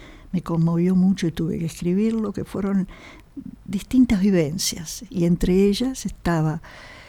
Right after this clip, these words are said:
eh, "Se nace creyendo en el amor", ¿no? Este, "Nacemos creyendo en el amor". Y entonces esa, esa, esa poesía habla de justamente dónde se meten los recién nacidos,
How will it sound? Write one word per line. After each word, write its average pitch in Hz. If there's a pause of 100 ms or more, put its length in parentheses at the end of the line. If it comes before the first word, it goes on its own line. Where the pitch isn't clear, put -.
(140)
eh, 175
"Se -
nace 180
creyendo 165
en 160
el 160
amor", 160 (1900)
¿no? 214 (1080)
Este, 185 (380)
"Nacemos 208
creyendo 180
en 180
el 196
amor". 208 (1300)
Y 180
entonces 160
esa, 160
esa, 160 (160)
esa 170
poesía 190 (100)
habla 165
de -
justamente 165
dónde 175
se 175
meten 180
los 156
recién 170
nacidos, 170